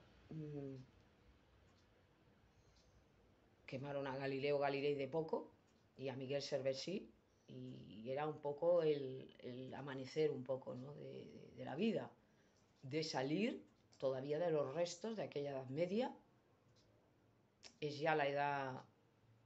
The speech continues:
moderna, pero que ya se va encaminando hacia la edad contemporánea. Todavía había mucho oscurantismo.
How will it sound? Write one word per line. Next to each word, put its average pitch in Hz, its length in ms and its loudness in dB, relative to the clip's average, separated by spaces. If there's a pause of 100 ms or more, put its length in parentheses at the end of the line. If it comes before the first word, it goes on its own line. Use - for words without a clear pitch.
(580)
moderna, 214 800 4 (1080)
pero 120 260 -2
que 123 160 -8
ya 127 140 -2
se 135 160 -4
va 135 80 -4
encaminando 135 540 -4
hacia 135 180 -4
la 135 80 -4
edad 131 140 -6
contemporánea. 135 720 -4 (260)
Todavía 156 340 4
había 156 220 2
mucho 170 280 -4
oscurantismo. 165 840 -4